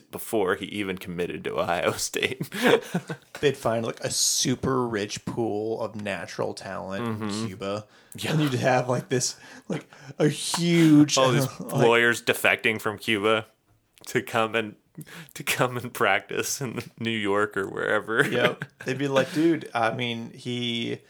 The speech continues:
Speaker 2: he had a rough road here, but now he is living the American dream. It is great." Like,
Speaker 1: I didn't even think about that, too. Like, if, if that was real, then you would have all of these, like,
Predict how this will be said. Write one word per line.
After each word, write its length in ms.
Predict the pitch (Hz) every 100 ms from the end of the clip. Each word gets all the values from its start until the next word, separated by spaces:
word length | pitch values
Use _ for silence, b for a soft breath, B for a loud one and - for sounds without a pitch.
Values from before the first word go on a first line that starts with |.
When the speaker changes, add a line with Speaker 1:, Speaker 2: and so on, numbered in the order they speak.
| b b b
Speaker 2:
he 120 | - 123
had 120 | 123
a 40 |
rough 280 | 113 135 147
road 240 | 147 143 131
here, 280 | 147 180 139
but 160 | 110
now 360 | 117 127 151 123
he 220 | 123 147
is 120 | 113
living 340 | 117 135 143 135
the 100 | 117
American 600 | 110 123 131 131 107 107
dream. 540 | 131 135 151 160 170
It 200 | 175 104
is 140 | 87 -
great." 760 | - 127 123 151 165 165 160 -
Like, 320 | 143 127 117 - b b b b
Speaker 1:
I 80 | 196
didn't 100 | 311 220
even 180 | 92
think 320 | - - 117 123
about 360 | - 71 -
that, 280 | 113 104 -
too. 220 | - 120
Like, 360 | 98 92 90 - b b -
if, 420 | 127 147 - - _ _ _ _ _ _ _ -
if 360 | 104 156 170 -
that 220 | 131 135
was 200 | 120 90
real, 600 | 87 110 113 92 95 - _ _ _ _ _ _ _ _ _
then 440 | 101 110 104 98 -
you 220 | - 101 107
would 120 | 98
have 280 | 95 120 110
all 300 | 101 107 107
of 120 | 90
these, 260 | 95 90
like, 340 | 95 87 -